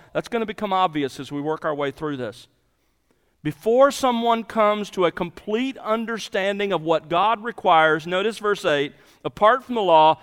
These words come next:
sin is dead." Doesn't mean it's non-existent.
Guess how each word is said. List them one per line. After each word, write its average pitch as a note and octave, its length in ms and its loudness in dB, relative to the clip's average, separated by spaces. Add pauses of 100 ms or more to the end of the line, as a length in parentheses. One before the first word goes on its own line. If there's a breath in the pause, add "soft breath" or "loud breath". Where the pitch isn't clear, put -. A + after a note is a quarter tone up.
(100)
sin G#3 600 0
is F3+ 560 2
dead." C#3+ 560 0 (1160)
Doesn't A3+ 260 -2
mean G#3 160 0
it's E3 140 -6
non-existent. E3 880 -2